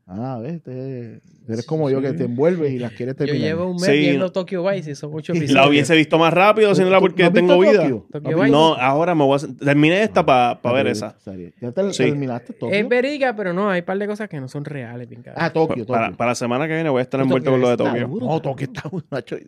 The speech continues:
Speaker 3: No,
Speaker 1: Hay
Speaker 3: esa la
Speaker 1: pa-,
Speaker 3: quiero
Speaker 1: hay
Speaker 3: ver, pero
Speaker 1: par de
Speaker 3: ya esa
Speaker 1: gente
Speaker 3: está
Speaker 1: que no,
Speaker 3: completa, ¿verdad?
Speaker 1: hay par de, sí, está completa.
Speaker 3: Ya se acabó, por
Speaker 1: Sí,
Speaker 3: eso.
Speaker 1: esto es lo mejor, porque ya yo
Speaker 3: Porque
Speaker 2: Cabrón,
Speaker 3: por eso no puedo semana.
Speaker 2: cuando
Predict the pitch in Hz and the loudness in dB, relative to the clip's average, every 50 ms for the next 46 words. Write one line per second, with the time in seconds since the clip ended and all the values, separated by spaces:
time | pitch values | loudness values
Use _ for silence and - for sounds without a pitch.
0 | - - - _ - 127 139 139 123 139 135 139 147 147 156 160 156 156 175 151 | -20 -20 -18 _ 0 2 2 2 4 4 4 4 4 4 4 6 6 6 6 6
1 | 175 196 196 208 208 - - - - 220 190 - 208 190 170 - 139 156 170 175 | 6 6 6 6 6 4 4 4 4 4 6 6 4 4 4 4 2 4 4 4
2 | 139 127 123 156 170 190 170 175 185 - - - - 180 180 - 156 151 160 160 | 4 4 4 2 2 4 2 2 0 -2 -6 -6 -4 -4 -2 0 0 0 0 -2
3 | 156 143 139 131 127 135 147 160 156 135 123 117 113 120 120 131 135 131 160 151 | 0 2 2 2 4 4 4 4 4 4 4 2 2 2 2 2 2 2 2 0
4 | 151 165 185 190 190 180 170 170 160 147 147 127 123 123 120 123 135 139 143 143 | 0 2 2 2 4 2 2 0 0 -2 -2 -2 0 0 0 2 4 6 6 6
5 | 139 139 139 135 131 143 135 131 143 156 170 - 147 135 131 127 139 143 143 135 | 6 6 2 2 4 2 4 4 4 4 4 4 4 4 4 4 4 4 4 4
6 | 160 151 147 135 123 120 180 185 180 175 170 170 160 151 139 135 | 2 2 2 2 2 0 0 -2 -2 -2 -2 -2 -2 -2 -4 -6